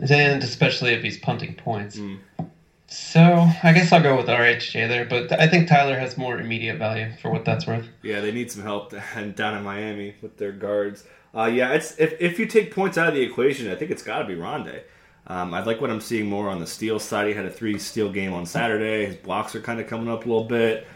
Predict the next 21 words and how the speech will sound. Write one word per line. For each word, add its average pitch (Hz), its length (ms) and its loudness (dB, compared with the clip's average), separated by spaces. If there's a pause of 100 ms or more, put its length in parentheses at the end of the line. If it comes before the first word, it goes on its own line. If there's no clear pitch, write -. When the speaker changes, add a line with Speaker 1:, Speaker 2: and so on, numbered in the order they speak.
(280)
Speaker 2:
Uh, 87 120 -10
I 92 100 -6
think 120 160 -8
he's 107 100 -4
gonna 110 160 -2
have, 110 640 0
he's 117 160 -6
only 113 180 0
at 92 80 -4
twenty-four 113 380 -2
minutes 104 240 -4
a 95 40 -8
game, 101 280 0
but 92 100 -2
I - 20 -6
think 107 140 -8
that'll 101 220 -4
kinda 113 240 -2
get 98 160 -4
twenty-eight, 104 380 -2
twenty-nine. 117 720 -2